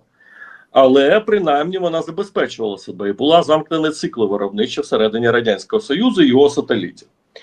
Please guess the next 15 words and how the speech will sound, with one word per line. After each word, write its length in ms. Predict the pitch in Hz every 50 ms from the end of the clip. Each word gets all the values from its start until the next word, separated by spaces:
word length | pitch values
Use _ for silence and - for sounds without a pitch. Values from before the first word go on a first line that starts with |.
| - - - - - - - - -
А 160 | - 123 113
тут, 360 | 120 123 156 196 214 - -
ну, 100 | 170 165
це 100 | 160 -
катастрофа 640 | - - 220 - 208 - - - 262 - - - 117
буде 280 | 101 107 110 92 107
для 200 | 92 92 101 113
Росії, 360 | 117 147 147 - - - - -
просто 360 | - - 175 180 - - 160
катастрофа. 640 | - - 120 117 107 - - - - 90 - 110 107 -
Причому 460 | - 143 - - 196 202 196 185 156
безнадійно. 1080 | 113 156 180 175 - 170 185 180 - 120 127 196 220 220 202 170 143 123 107 87 - - _ _ _ _ _ _ _ _ _ _ _ _ _ _ _ _ _ _ _ _
Чому? 420 | - - 202 214 214 175 117 - - _ _ _ _ _ _ _ - _ _
Тому 280 | - 127 135 160 175 180
що, 680 | 180 - - 160 151 139 135 131 127 123 117 104 98